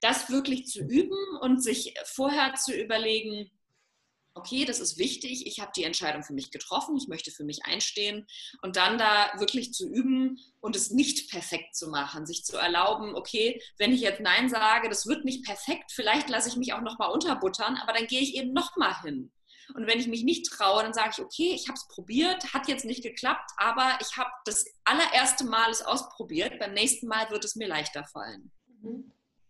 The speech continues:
Speaker 1: Weil es ist immer am Anfang scheiße und beim zweiten Mal ist es schon ein ganz kleines bisschen weniger scheiße. <laughs>
Speaker 2: Ja, total schön. Ähm, also das ist schon ein total guter Ansatz, glaube ich. Und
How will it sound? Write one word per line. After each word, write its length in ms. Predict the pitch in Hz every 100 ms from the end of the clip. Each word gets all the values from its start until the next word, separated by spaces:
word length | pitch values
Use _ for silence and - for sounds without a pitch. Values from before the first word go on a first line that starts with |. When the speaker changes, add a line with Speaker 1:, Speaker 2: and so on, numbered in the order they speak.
| _ _
Speaker 1:
Weil 140 | 180
es 120 | 185
ist 120 | - -
immer 260 | 214 208
am 120 | 202
Anfang 340 | - 247 247 196
scheiße 640 | - 180 233 349 370 311
und 120 | 247 233
beim 160 | 226
zweiten 360 | - 208 220 233
Mal 280 | 208 202 196
ist 100 | 202
es 140 | 190
schon 200 | 220 190
ein 60 | 190
ganz 180 | 196 -
kleines 340 | 190 180 180
bisschen 320 | 175 - 180
weniger 320 | 147 143 123
scheiße. 440 | - - - - - - - -
<laughs> 760 | 302 339 330 349 220 - - - - - _ - - - - - -
Speaker 2:
Ja, 460 | 294 233 254 269 -
total 520 | - 247 262 247 262 269
schön. 540 | - 254 233 - - - - 214
Ähm, 460 | 220 220 - - - _
also 200 | 254 254
das 280 | 247 269 262
ist 80 | -
schon 280 | 269 214 -
ein 60 |
total 420 | 254 247 247 220 226
guter 220 | 240 226
Ansatz, 420 | 214 214 208 -
glaube 320 | 208 196 208
ich. 160 | 233 -
Und 300 | 202 214